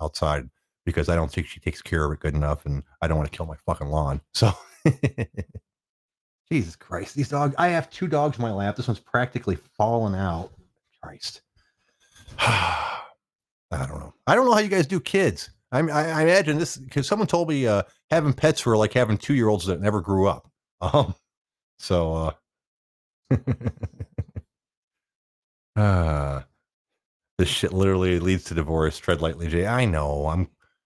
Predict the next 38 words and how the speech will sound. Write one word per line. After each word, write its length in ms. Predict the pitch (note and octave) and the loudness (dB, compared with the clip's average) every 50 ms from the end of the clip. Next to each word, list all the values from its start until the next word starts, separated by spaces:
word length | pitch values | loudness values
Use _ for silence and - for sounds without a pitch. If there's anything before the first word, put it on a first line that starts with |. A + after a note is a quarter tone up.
| _ _ _ _ - | _ _ _ _ -2
uh, 180 | F2 E2 D#2+ F2 G#2+ A#2 - | 0 0 0 0 0 0 0
I, 100 | A2+ A#2+ | 2 2
I 20 | |
need 240 | A#2+ A#2+ A2 G2+ - | 2 4 4 2 2
my 100 | E2+ D#2+ | 2 0
wife. 260 | D2+ D2 D2+ D2+ - | 0 -2 -2 -2 -2
I 60 | F2 | -2
love 160 | E2+ E2+ E2 D#2 | 0 0 0 0
my 140 | D#2+ D2+ | 0 0
wife, 280 | C#2 C#2 C#2+ D2+ D2+ - | 0 0 -2 -2 -2 -2
and 60 | E2 | -2
I'm, 100 | E2 D#2 | -4 -2
and 160 | - F#2 E2+ | -2 -2 0
I'm 120 | E2+ F#2+ F2+ | 2 2 2
going 340 | E2 F2 F#2+ F#2 F2+ F2 E2+ | 4 4 2 2 2 0 0
to 280 | - - E2+ D#2+ E2 E2 | -2 -2 -2 -2 -2 -2
let 240 | D#2 E2+ E2+ E2 | 0 0 0 0
her 120 | - F2 D#2 | 0 0 -2
do 180 | C#2 D#2+ E2 | 0 0 0
what 140 | D#2+ D#2 - | 0 -2 -4
she 160 | - - D#2+ | -6 -6 -4
wants. 380 | C#2+ C#2+ D#2 D2+ C#2 C#2 - - | -2 0 0 0 -2 -2 -6 -6
But 220 | - - G2+ F#2+ | -2 -2 -2 0
conversely 380 | - G2+ F#2 A#2+ C3+ - - G#2+ | 2 2 4 4 2 2 0 -4
speaking, 420 | - - - D#3 E3 - D3 A#2+ | -4 -2 -2 -2 0 0 -2 -2
I'm 200 | G#2+ C3 F3 B3+ | 0 0 0 0
not 200 | A#3+ C3 D3+ D#3 | 0 -2 -2 -2
gonna 160 | - E3 D#3 C#3 | -2 -2 -2 -2
take 220 | - D#3+ G3+ - | -4 -6 -8 -6
care 240 | - F3+ G3 A#3+ C#4+ | -4 -2 -2 0 0
of 60 | A#3+ | 0
these 180 | C3+ C3 C3 - | 0 -2 -2 -2
fucking 300 | - C3+ C3+ - C#3 C3 | -4 -4 -2 -2 -4 -2
pets. 360 | - C#4+ D#4 - - - - | -2 -2 -2 -2 -4 -8 -8
They're 160 | - - B2 | -4 -4 -2
not 240 | F3+ A3+ - B3+ - | -2 -2 -4 -4 -4
my 80 | - | -4
thing. 440 | G3+ - B3+ C#4 D4+ D4 A3 F2+ D2 | 0 0 2 2 2 2 0 -2 -4